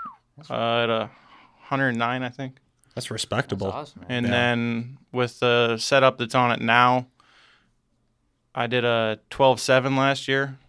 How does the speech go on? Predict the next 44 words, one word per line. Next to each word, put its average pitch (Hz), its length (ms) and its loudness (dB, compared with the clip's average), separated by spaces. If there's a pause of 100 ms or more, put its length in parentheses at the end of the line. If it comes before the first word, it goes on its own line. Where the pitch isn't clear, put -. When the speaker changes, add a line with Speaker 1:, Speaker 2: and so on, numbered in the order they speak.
(100)
Speaker 3:
Nice. 151 500 -12
Speaker 1:
And 139 140 -10
this 160 140 -8
is 156 100 -10
a 135 80 -6
pull 131 300 -8
truck. 98 360 -12
This 127 140 -12
is 131 120 -12
a 120 60 -12
two 135 260 -14
five 120 400 -2
pull 113 220 -12
truck 98 360 -10
that's - 420 -12 (120)
out 127 180 -2
on 120 100 -4
the 120 60 -8
drag 117 280 -4
strip. 101 260 -12
So 117 100 -8
I 113 80 -2
love 117 80 -2
Speaker 2:
That, 131 160 4
Speaker 1:
to 127 40 -2
see 127 260 -8
that. 95 260 -12
Speaker 2:
that's 139 260 2
never 151 220 6
me 131 180 2
alone 123 380 2
either. 139 380 0
Speaker 1:
Yeah. 117 300 -4
Speaker 2:
The 98 60 -10
twelve 131 240 4
seven 127 360 0
was 117 120 -4
me 120 120 -2
and 123 100 -2
my 117 100 -2
girlfriend 123 420 -4
in 120 60 -6
the 117 60 -8
truck. 120 380 -2